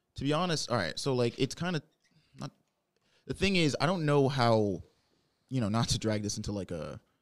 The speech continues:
welcome to the real world thing, but, like, I don't know how popular the story is gonna get or be by the time, like, we're nearing, like, the end. Um, because unfortunately, I do feel like that might play into, like, who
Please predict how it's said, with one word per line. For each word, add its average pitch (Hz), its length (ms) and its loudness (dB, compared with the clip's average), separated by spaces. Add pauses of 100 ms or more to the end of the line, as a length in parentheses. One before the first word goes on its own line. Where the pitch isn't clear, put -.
(400)
welcome 107 220 -6
to 113 80 -6
the 92 80 -4
real 113 260 0
world 82 280 -8
thing, 90 180 -8
but, 90 140 -6
like, - 260 -2
I - 60 -4
don't 160 60 0
know 139 60 0
how 107 40 0
popular 123 480 -2
the 131 80 -2
story 143 480 -2
is 107 80 -6
gonna 151 160 -4
get 147 340 -2
or 113 140 -2
be 120 240 0
by 113 100 0
the 107 80 -2
time, 107 340 -2
like, 101 220 -4
we're 104 140 -4 (100)
nearing, 104 380 -2
like, 104 160 -4
the 95 120 -8
end. 120 320 -4 (540)
Um, 101 460 -2 (260)
because 113 280 -2
unfortunately, 113 480 0
I - 40 -2
do 120 160 -2
feel 117 140 -4
like 107 140 -2
that 101 120 -2
might 101 240 -6
play 107 220 -4
into, 104 260 -6
like, 101 220 -8
who 110 240 -8